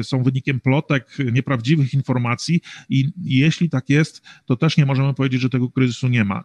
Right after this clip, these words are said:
I są troszeczkę inne metody, e, z którymi, e, którymi z tym kryzysem możemy sobie radzić, czy powinniśmy sobie radzić, natomiast, e, wirtualne informacje mogą, e, skutkować powstaniem realnego kryzysu.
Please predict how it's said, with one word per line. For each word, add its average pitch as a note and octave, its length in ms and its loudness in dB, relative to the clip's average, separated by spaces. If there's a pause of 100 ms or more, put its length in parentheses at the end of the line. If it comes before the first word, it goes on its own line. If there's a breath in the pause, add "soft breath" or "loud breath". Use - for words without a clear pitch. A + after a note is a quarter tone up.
I C3 140 -8
są C3 360 -2
troszeczkę C3+ 460 0
inne B2+ 220 0
metody, B2 420 0 (320 loud breath)
e, B2 180 2
z - 80 -4
którymi, B2+ 500 0
e, A#2 580 -2
którymi B2 360 0
z - 60 -12
tym A#2+ 120 -2
kryzysem A#2+ 360 0
możemy A#2 300 0
sobie A2 260 -2
radzić, G#2+ 460 -2
czy - 100 -16
powinniśmy A#2 440 -4
sobie A2 260 -2
radzić, A2 320 -2
natomiast, B2+ 520 -2 (320 loud breath)
e, A2+ 40 0 (560)
wirtualne C3 760 4
informacje C3+ 720 0
mogą, C3+ 600 2 (960)
e, G#2+ 40 -14
skutkować C3+ 680 0
powstaniem B2+ 560 0 (260 loud breath)
realnego B2 880 2 (180)
kryzysu. A#2 580 2